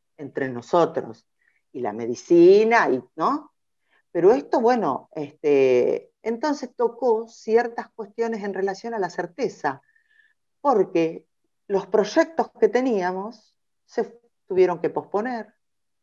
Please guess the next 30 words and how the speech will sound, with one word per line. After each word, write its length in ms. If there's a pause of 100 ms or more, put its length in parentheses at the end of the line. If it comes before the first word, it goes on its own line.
(720)
Sí 340
es 120
necesario 760
ciertas 920
certezas, 720 (460)
porque 240
si 160
no, 260
sí, 560 (160)
claro, 540 (500)
pero 220
no 180
la 80
absoluta, 920
que 80
vamos 320
a 60
controlarlo 760
todo. 480 (800)
La 180
certeza 680
de 120
que 120
tenemos 320
que 100
tener 260
un 140
trabajo 500
y 120
sostenerlo, 960